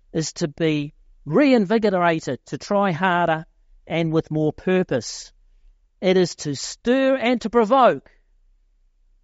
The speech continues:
but to stir up and provoke in a good way and not an unpleasant way. And this spurring on can be as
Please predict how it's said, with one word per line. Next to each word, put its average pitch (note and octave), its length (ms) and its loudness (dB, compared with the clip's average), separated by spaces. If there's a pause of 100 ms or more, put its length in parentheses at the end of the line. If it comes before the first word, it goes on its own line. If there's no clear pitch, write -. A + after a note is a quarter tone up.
(400)
but E3 280 2
to D#3 140 -4
stir F3 380 0
up D#3+ 160 0
and D3 100 -2
provoke D3+ 540 2
in C#3+ 120 0
a C3+ 60 -4
good F#3+ 240 4
way C3+ 440 -2 (580)
and C#3+ 140 -2
not D3 160 2
an D3 120 0
unpleasant F3 600 2
way. B2 420 0 (1200)
And A3 280 2
this - 440 0
spurring A3 560 0
on G3 240 4
can F3 220 -2
be E3 180 -2
as D3+ 220 -6